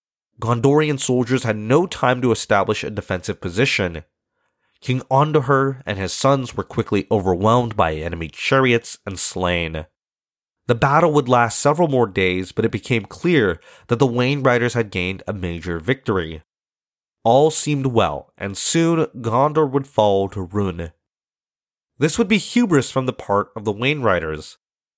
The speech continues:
Although Gondor had faltered in the north, the southern front proved completely different. Under a captain named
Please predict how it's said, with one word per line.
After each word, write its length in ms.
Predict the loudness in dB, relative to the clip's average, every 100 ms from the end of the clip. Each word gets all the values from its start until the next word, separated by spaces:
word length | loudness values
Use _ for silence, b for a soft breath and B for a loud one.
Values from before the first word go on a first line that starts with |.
| _ _
Although 240 | 0 2 2
Gondor 480 | 4 4 4 2 2
had 140 | 0
faltered 520 | 0 2 2 0 -2
in 140 | -2 -6
the 80 |
north, 460 | -4 0 0 0 -6 b b
the 100 | b
southern 400 | 0 0 2 0
front 380 | 0 0 0 -2
proved 320 | -2 -2 -2
completely 520 | -8 -14 -4 -4 0 -2
different. 580 | -2 -4 -6 -12 -20 _ _ _ _ _ _ _ _ _ _ _ _ -4
Under 300 | 0 4 2
a 80 | 2
captain 580 | -2 0 0 -6 -6
named 260 | -4 -4 -6